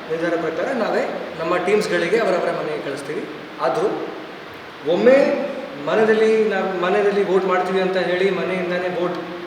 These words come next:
ಮಾಡಿಸ್ಕೊಂಡು ನಾವೇ ಬರುವಾಗ ಆದ ನಂತರ ಬೂತ್‌ಗೆ ಬಂದು ವೋಟ್ ಮಾಡಿ, ವೋಟ್ ಮಾಡೋಕ್ಕೆ ಅವಕಾಶ ಇರುತ್ತದೆ.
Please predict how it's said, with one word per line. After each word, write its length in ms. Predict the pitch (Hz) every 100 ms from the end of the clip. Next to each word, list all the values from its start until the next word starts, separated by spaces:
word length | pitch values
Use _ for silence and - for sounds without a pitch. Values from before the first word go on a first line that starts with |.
| - 131
ಮಾಡಿಸ್ಕೊಂಡು 440 | 160 185 190 185
ನಾವೇ 160 | 175 170
ಬರುವಾಗ 480 | 151 147 147 139 - - - - - - - -
ಆದ 220 | 156 226
ನಂತರ 360 | 233 220 233 247
ಬೂತ್‌ಗೆ 560 | 247 254 185 214 196 208
ಬಂದು 280 | 196 190
ವೋಟ್ 320 | 247 - 175 170
ಮಾಡಿ, 340 | 165 160 -
ವೋಟ್ 120 | 185
ಮಾಡೋಕ್ಕೆ 300 | 165 160 -
ಅವಕಾಶ 320 | 208 165 147
ಇರುತ್ತದೆ. 440 | 220 160 139 -